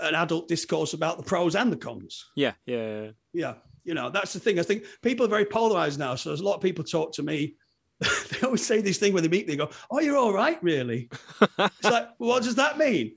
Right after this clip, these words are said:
Speaker 1: "What, you mean, uh, you, you arrived here having never met me thinking I was horrible?" You know, and they were like, "Yeah." <laughs> And I was like, "But because they've po-, polarized me, because I'm critical of things, they never hear me being positive,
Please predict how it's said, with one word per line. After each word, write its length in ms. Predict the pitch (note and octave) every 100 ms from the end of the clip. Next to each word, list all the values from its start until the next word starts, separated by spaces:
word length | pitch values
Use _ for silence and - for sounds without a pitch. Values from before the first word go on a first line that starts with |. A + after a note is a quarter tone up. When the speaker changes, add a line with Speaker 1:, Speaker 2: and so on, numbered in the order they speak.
| _
Speaker 1:
"What, 120 | A3+
you 60 | A#3
mean, 160 | A#3
uh, 140 | A3+ A3+
you, 140 | G3 G3+
you 300 | G3+ G#3 G3+
arrived 420 | G3+ G#3+ G#3+ F3+
here 220 | G#3 G3+
having 260 | G3 F#3+ F3+
never 240 | F#3 F#3
met 220 | F#3+ F#3
me 80 | F3+
thinking 380 | F3 F#3+ F3 F#3
I 80 | F3+
was 120 | F#3
horrible?" 600 | - A3 A3+ C3+ A2+ G#2 _ - _
You 100 | F3+
know, 160 | G3+ F3+
and 80 | F#3
they 60 |
were 60 | G3 F#3
like, 80 |
"Yeah." 340 | F#3+ G#3+ A#3 F#3+
<laughs> 40 | - A#4+ G#4 G#4 - - - - - -
And 80 | B3
I 20 | B3+
was 80 |
like, 180 | B3+ G#3
"But 200 | G#3 A3+
because 340 | A3 - B3 -
they've 220 | G#3 G3+
po-, 220 | A3+ A3+
polarized 640 | A3+ C4 C4 A#3 F3+ D3
me, 60 | C#3+
because 280 | D3+ E3 A3
I'm 120 | A3
critical 720 | - A#3 A#3 A#3 - C3 A2 - _ _ -
of 120 | D3+
things, 520 | D#3 A#2 A2 A#2 - - _ _
they 120 | E3+
never 340 | F3+ F#3+ G#3 G3+
hear 240 | F3+ E3
me 120 | F3
being 220 | E3 E3+ E3+
positive, 500 | F#3 G3+ - C3+